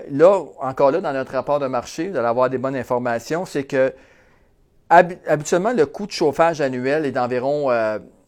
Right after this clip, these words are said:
huit cents dollars par logement, si on fait une moyenne, ok ?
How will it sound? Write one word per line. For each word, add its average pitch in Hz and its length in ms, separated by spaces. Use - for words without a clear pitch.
huit 131 240
cents 170 220
dollars 139 320
par 123 120
logement, 120 480
si - 120
on 123 80
fait 123 140
une 120 80
moyenne, 110 420
ok ? 107 260